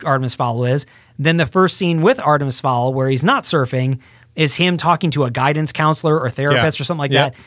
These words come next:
Speaker 1: And then the therapist talks to Artemis about how smart he is
Speaker 2: Yeah.
Speaker 1: and, uh, and, and how cunning he is. And so you're just, it's just this constant information download.
Speaker 2: Not smart enough to build his own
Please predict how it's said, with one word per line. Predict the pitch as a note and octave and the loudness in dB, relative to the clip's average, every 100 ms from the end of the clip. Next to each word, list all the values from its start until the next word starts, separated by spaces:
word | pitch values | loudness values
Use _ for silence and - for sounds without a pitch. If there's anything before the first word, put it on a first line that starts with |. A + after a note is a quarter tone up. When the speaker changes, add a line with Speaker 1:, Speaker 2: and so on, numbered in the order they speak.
| - | -10
Speaker 1:
And | - E3+ | -2 0
then | E3+ | 0
the | F#3 | -2
therapist | - C#4+ E4+ B3 C#3 - | 0 2 2 0 -2 -4
talks | - C#3 - - - _ - | -2 -2 -2 -8 -10 _ -6
to | G3 G#3 | -4 2
Artemis | E3 D#3 D3 | 2 2 -2
about | C#3+ C3+ | -2 -2
how | - D3+ | -2 0
smart | - E3+ E3+ E3 | 0 0 0 0
he | D#3 C#3 | 0 0
is | B2+ A#2+ | 2 2
Speaker 2:
Yeah. | B2+ C3 G2+ - - | 2 0 -2 -12 -4
Speaker 1:
and, | D#3 D3+ D3 C#3+ | -2 0 0 0
uh, | C#3 C3+ - | 0 0 0
and, | D3 D3 | -2 0
and | D3+ C#3+ | -2 -2
how | E3 D3 | 0 0
cunning | - E3+ E3 C#3+ | 0 0 0 0
he | B2 C#3 C3 | 0 0 2
is. | B2+ A#2+ - - - | 0 -2 -8 -20 -6
And | D3 | -2
so | F3+ | 0
you're | E3 D#3+ | 0 0
just, | F3+ - | 0 0
it's | D#3 B2 | -4 0
just | F3 - D3 | -2 -2 -4
this | D3 | -4
constant | - - G#3+ G#3+ G3 F#3 | -4 0 0 0 -4 -4
information | E3 E3 D#3+ - C3 | -4 0 0 0 -2
download. | D#3+ A#3 G#3+ B2+ A#2 A#2 C3 _ _ - | 0 0 0 -2 -2 -4 -6 _ _ -4
Speaker 2:
Not | C3+ - | -2 -2
smart | - D3+ D3 | 0 2 2
enough | B2+ | -2
to | A#2+ | 0
build | C3 B2+ | 2 2
his | A#2 | 2
own | C3 B2 | 2 2